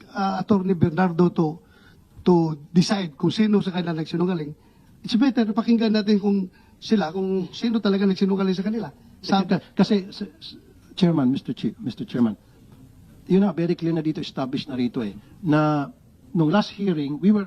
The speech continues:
Speaker 2: all here, at sinabi nila, they were serving warrant. Remember? Meron silang
Speaker 1: Yes,
Speaker 2: hawak
Speaker 1: yes,
Speaker 2: na
Speaker 1: sinabi
Speaker 2: warrant.
Speaker 1: nila. Sinabi nila.
Speaker 2: Sinabi nila.
Speaker 1: Pero hindi na sinabi na may haraw-, hawak silang warrant, ha?
Speaker 2: They were serving warrant. Ang sinabi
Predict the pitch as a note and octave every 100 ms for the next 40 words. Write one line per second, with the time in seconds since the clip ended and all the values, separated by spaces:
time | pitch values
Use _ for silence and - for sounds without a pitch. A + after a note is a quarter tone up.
0 | F3+ F3+ E3+ B2+ A#2 A#2+ - _ - -
1 | - E3+ B3+ A#3+ G#3+ G3+ F3 F3+ F#3 F3
2 | E3+ D#3 C3 A2 - B2 C#3+ F#3 F#3+ -
3 | - E3 E3+ G#3 C#4+ F3+ D3 - D4+ -
4 | D#3+ G#3+ - - A#3 A#3 A3 E3+ C#3+ D3
5 | C#4 C4+ C#4+ C#4+ B3+ A3+ A3+ G#3 G3 F#3
6 | D#3+ F3+ F3+ F#3+ E3 F3+ - E3+ E3+ D#3+
7 | D#3 E3+ F3 G3 A#3+ B3 A#3 A#3 A#3 B3+
8 | F3+ E3+ F#3+ G3